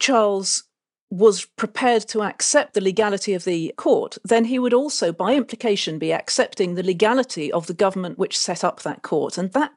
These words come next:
too, is really critical. They want the trial to be accepted by Charles as a legal trial, because that means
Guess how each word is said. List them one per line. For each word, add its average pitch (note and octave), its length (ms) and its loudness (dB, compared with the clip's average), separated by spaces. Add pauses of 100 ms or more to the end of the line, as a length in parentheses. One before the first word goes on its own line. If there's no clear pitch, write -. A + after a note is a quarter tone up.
too, A#3+ 400 0
is F3 140 -4
really G3+ 300 6
critical. - 580 -8 (480)
They C4 200 4
want B3+ 420 0
the C4+ 80 -4
trial F#3+ 520 -2 (280)
to - 80 -2
be G#3+ 100 4
accepted - 720 -2
by G#3 160 2
Charles E3 580 0 (100)
as E3+ 160 0
a D#3+ 160 -2
legal F3+ 440 0
trial, C#3+ 480 -2 (220)
because F3+ 240 0
that D4+ 240 2
means G3 360 -4